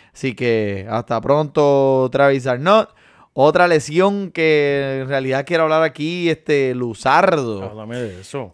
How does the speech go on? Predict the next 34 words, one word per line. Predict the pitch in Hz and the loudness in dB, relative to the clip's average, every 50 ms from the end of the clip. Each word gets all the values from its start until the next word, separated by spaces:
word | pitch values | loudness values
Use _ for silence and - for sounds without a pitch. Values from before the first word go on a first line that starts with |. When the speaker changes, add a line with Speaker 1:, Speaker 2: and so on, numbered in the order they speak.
| _ | _
Speaker 1:
Que, | - 147 151 151 151 147 143 143 139 139 135 131 131 123 123 120 120 117 113 113 107 | -4 0 0 2 4 4 2 2 2 0 0 -2 -2 -2 -4 -4 -4 -4 -4 -6 -6
mano, | 107 113 131 170 214 220 190 160 | -6 -6 -2 0 0 0 0 0
eh, | 143 135 113 | -2 -4 -4
pues | - 127 123 120 117 113 | -4 -4 -4 -4 -4 -4
lanzó | 117 120 120 120 110 - 143 160 220 294 311 | -4 -4 -6 -6 -8 -6 -4 0 2 4 4
el, | 302 277 254 - - - _ - 508 | 2 2 -4 -14 -20 -20 _ -16 -10
eh, | - - 170 - - - - _ _ _ _ _ _ | -4 -4 -4 -4 -6 -12 -20 _ _ _ _ _ _
tenía | - - 147 143 143 156 185 | -6 -4 -4 -4 -4 -4 -4
una | 208 220 | -2 -2
lesión, | 226 220 - 214 202 220 | -2 -2 -2 -2 -2 -2
una | 233 214 196 | 0 -2 -2
fractura | - 202 202 - - 208 220 226 | -2 -2 -4 -4 -2 -2 0 0
en | 226 | -2
su | 214 - 220 208 190 | -4 -6 -6 -2 -2
dedo | 156 156 202 247 254 254 247 | 0 0 2 2 0 0 -2
y | 190 160 147 135 | -4 -4 -6 -6
como | - 147 143 143 139 | -6 -6 -6 -6 -8
quiera | - 127 120 127 156 196 202 196 - | -6 -4 -2 0 0 0 -2 -2 -4
pudo | _ 139 143 151 165 196 190 | _ -4 -4 -2 -2 -2 -2
lanzar | 175 147 131 - 139 143 165 | -2 -2 -2 -2 -2 0 0
en, | 185 185 185 | 0 -2 -2
en, | 175 160 147 - - 143 139 135 135 131 131 131 - - | -4 -4 -6 -4 -4 -2 -2 -2 -2 -4 -6 -8 -10 -10
en | 131 131 | -8 -8
el | 131 120 | -8 -6
partido | - 127 117 104 - 135 147 170 190 190 175 151 139 - | -4 -6 -6 -4 -4 0 2 2 2 2 2 0 -2 -2
esta | - 131 127 - 165 | -4 -4 -2 -2 -2
semana. | - 185 165 143 143 165 208 226 196 143 - - - - - - _ _ _ _ _ _ _ _ _ _ _ _ _ _ _ _ | -2 -2 -2 0 2 2 2 2 0 0 -2 -10 -20 -20 -20 -20 _ _ _ _ _ _ _ _ _ _ _ _ _ _ _ _
Pero | - 156 151 147 | 0 2 4 4
lo | 139 131 | 2 0
más | 131 135 139 - | -2 -6 -8 -6
curioso | - 196 190 190 202 185 - 202 208 202 | -6 -4 -4 -4 -6 -6 -6 -6 -6 -6
de | 196 | -6
todo | 185 208 208 202 202 202 208 | -4 -4 -4 -4 -4 -4 -4
es | 208 208 196 - - - - - | -4 -6 -8 -10 -14 -18 -20 -20